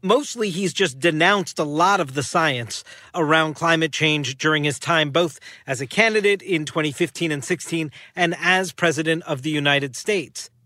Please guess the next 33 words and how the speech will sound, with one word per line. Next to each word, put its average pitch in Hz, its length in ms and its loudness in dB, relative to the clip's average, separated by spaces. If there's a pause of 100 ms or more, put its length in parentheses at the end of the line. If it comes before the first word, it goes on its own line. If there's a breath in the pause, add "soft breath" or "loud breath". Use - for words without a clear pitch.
(180)
Vice 196 240 2
President 180 480 0
Biden, 175 480 2 (280 soft breath)
while 170 220 4
never 214 340 2
fully 240 440 0
embracing 190 560 2
the 165 100 2
Green 190 380 0
New 185 180 2
Deal 147 580 0 (300 soft breath)
that 156 180 2
many 185 300 2
progressives 156 800 0
in 160 160 0
his 143 100 0
party 190 600 0
support, 147 560 -2 (400 loud breath)
has 233 400 0
indeed 214 580 -2
pledged 214 460 -2
to 185 120 -2
invest 170 640 0 (380 soft breath)
a 190 100 2
huge 277 500 0
amount 202 260 4
of 185 60 0
money, 175 480 0
should 202 260 -2
he 196 140 0
win 190 220 2
the 185 100 2
election, 170 520 0